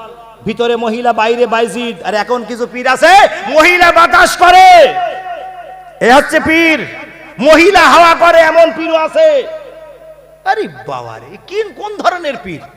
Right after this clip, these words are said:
কি কো-, কি ক্যাটাগরির পীর, কি কোন কোয়ালিটির পীর, বুঝতে পারি না।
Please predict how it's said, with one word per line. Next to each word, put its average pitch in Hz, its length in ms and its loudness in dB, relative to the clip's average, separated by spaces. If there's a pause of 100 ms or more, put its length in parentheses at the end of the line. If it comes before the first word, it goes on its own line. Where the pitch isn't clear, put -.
(320)
কি 339 180 4
কো-, 294 360 -8
কি 320 160 -4
ক্যাটাগরির 311 680 -2
পীর, 214 280 -14
কি 330 120 -4
কোন 381 300 -2
কোয়ালিটির 320 540 -4
পীর, 233 200 -12
বুঝতে 254 320 -12
পারি 202 240 -4
না। 123 160 -16